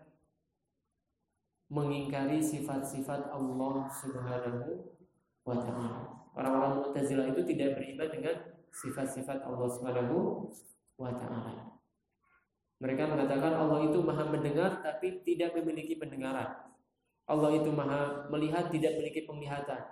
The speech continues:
Allah itu maha berfirman, tidak memiliki firman, dan seterusnya. Ya, karena mereka mengira bahwasanya kalau suatu zat memiliki sifat,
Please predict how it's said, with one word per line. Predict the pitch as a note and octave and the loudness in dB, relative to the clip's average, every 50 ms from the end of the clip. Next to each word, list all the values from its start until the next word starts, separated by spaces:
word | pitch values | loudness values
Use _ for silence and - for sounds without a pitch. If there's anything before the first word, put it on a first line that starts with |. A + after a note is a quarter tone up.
| - - - _ _ _ _ _ - | -16 -20 -20 _ _ _ _ _ 4
Allah | D3+ D#3+ D#3+ D#3+ D#3+ | 6 6 8 8 6
itu | D#3 E3 E3 | 6 6 4
maha | D#3+ D#3 D#3 D3 | 4 4 4 4
berfirman, | C#3 D#3 D#3 - F3 D#3+ D#3+ F3 F3+ F3 F3 F3 | 2 2 2 4 4 6 6 6 6 6 6 6
tidak | E3 E3+ E3 E3 | 6 6 6 4
memiliki | E3 E3 D#3+ E3 E3+ D#3+ | 4 0 0 0 -2 -2
firman, | - E3+ F3 E3 D#3 D3 C3+ C3+ C3 | -2 -4 -6 -6 -6 -6 -6 -4 -4
dan | C#3 C#3 C3 | -4 -4 -4
seterusnya. | - - - - B2+ A#2+ B2 - - - - - - _ _ _ _ _ _ _ _ _ _ _ _ _ _ _ - _ - - | -4 -6 -12 -10 -8 -8 -8 -8 -12 -16 -20 -20 -20 _ _ _ _ _ _ _ _ _ _ _ _ _ _ _ -20 _ -20 -12
Ya, | - B2 A#2+ A#2+ - - - - - - - _ | -10 -8 -8 -8 -10 -12 -16 -18 -20 -20 -14 _
karena | - C#3+ C#3+ E3 E3 D#3+ | -2 2 4 6 6 6
mereka | - D#3 - - D#3+ D#3+ D#3+ D#3+ D3+ D#3+ D#3+ D#3 | 6 4 4 6 6 8 8 8 8 6 4 2
mengira | C#3+ C#3+ C#3 C#3 C3+ C3+ C3+ D3+ F3+ G3+ - - - - - - - - - - _ _ _ _ _ _ _ _ _ | 2 0 0 0 2 4 6 8 8 8 6 4 2 0 -2 -4 -8 -14 -20 -20 _ _ _ _ _ _ _ _ _
bahwasanya | - D3 D3 D3+ D3+ D3 D3+ D3+ D#3 E3+ F#3+ G3 F#3+ | 2 4 4 6 6 4 4 4 4 4 4 4 4
kalau | F#3 F#3 F3+ F#3 G#3 G#3+ G#3+ A3 A3+ A3 G#3+ A3 | 4 4 6 8 8 8 8 8 6 6 4 2
suatu | A3 G#3 G3 F3+ E3+ - F3+ E3+ | 2 4 4 4 6 6 4 4
zat | D3 D#3 G3 G3+ G3 G3+ | 6 6 6 6 6 4
memiliki | F3 E3 E3+ E3+ D#3+ D#3+ - D#3+ | 4 4 4 2 2 4 2 2
sifat, | D#3+ - D3+ C3 - D3 E3+ G3+ G3+ | 0 2 -2 -4 0 2 2 4 4